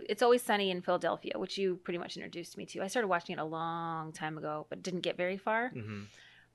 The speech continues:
Speaker 1: But now in this stage of my life, I love it. It's hilarious. It's, it's so gross, but it's, something about it is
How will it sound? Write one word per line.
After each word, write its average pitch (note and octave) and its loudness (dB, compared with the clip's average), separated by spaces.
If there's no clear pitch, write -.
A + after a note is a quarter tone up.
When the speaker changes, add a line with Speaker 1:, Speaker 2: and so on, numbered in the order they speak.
Speaker 1:
But G3+ 8
now G3 8
in F#3 4
this F#3+ -2
stage G3 2
of A3+ -2
my F#3 4
life, F#3 0
I F3 2
love E3 2
it. F3+ 4
It's - -8
hilarious. E3+ 0
It's, A#3+ 2
it's A#3 -2
so E3 2
gross, - -6
but F3+ 4
it's, F#3+ -4
something E3+ -8
about D3+ -4
it D3 -8
is D3+ -10